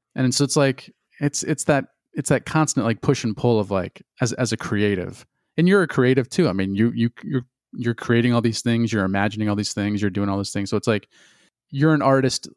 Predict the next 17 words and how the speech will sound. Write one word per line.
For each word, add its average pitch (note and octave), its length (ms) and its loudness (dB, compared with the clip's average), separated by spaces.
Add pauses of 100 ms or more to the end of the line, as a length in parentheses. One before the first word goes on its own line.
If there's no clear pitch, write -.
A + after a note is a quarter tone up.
(100)
uh, - 100 -12 (120)
you A#2 160 -2
know, A2 80 0
you're, B2 240 2
you're, C#3 140 2
you're C3+ 100 0
like C3 120 0
a A#2 40 2
digital A#2 380 0
artist. F2+ 480 -4 (340)
So F#2+ 380 -8 (920)
it's, - 300 -6
it's C3 240 -8
weird, C#3+ 340 2
like, B2 240 2
when, A2+ 300 0
when, B2 160 0